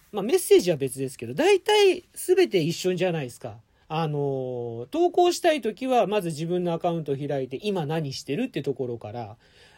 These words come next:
もう全部それができてしまうし、で、フィードもね、あのー、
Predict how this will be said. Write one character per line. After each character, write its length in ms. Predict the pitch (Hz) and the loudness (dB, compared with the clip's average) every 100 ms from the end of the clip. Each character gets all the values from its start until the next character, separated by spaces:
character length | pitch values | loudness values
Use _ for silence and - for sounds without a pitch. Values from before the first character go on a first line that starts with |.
| _ | _
も 200 | - 254 | -10 -6
う 40 | |
全 240 | 156 196 196 | 0 2 2
部 180 | 131 - _ | -2 -8 _
そ 160 | - 160 | -8 -4
れ 80 | |
が 100 | 139 | -2
で 140 | 131 143 | -2 -6
き 60 | |
て 100 | - | -8
し 140 | 117 123 | -12 -12
ま 100 | 107 | -14
う 80 | 104 | -14
し、 460 | - 117 104 104 _ _ _ _ _ _ | -14 -14 -16 -18 _ _ _ _ _ _
で、 400 | 196 185 185 180 | -2 0 0 -2
フ 140 | 196 | -2
ィ 80 | 302 | -2
ー 20 | |
ド 100 | 320 | -2
も 140 | 320 320 | -4 -4
ね、 240 | 330 339 349 _ - _ | -4 -4 -8 _ -20 _
あ 160 | 180 170 | -4 -2
の 100 | 160 | -2
ー、 1080 | 160 151 147 143 139 139 135 131 123 120 | -2 -2 -4 -2 -2 -2 -4 -6 -6 -10